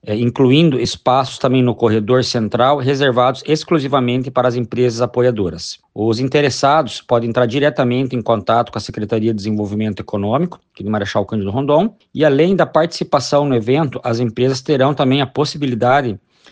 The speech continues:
de desenvolver campanhas próprias e promoções voltadas ao público visitante. É uma expo com foco tanto nos negócios,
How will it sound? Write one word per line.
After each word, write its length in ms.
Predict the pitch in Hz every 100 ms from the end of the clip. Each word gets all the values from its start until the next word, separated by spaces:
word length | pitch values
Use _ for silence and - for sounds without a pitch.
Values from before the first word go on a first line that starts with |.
| _
de 80 | 117
desenvolver 680 | 107 147 156 139 139 127 135
campanhas 540 | 139 117 131 131 123
próprias 520 | - 117 135 139 151 -
e 60 | 120
promoções 680 | 139 156 165 - 135 139
voltadas 640 | 127 135 131 120 123 120 -
ao 140 | 127
público 420 | 123 123 113 -
visitante. 600 | 117 113 127 104 85 - - _ _ -
É 160 | 110
uma 440 | 123 131 127 127 120
expo 400 | 139 151 - 120
com 200 | - 127
foco 500 | 113 - 131 131 107
tanto 360 | - 131 160 170
nos 160 | 156
negócios, 720 | 120 123 113 135 160 190 -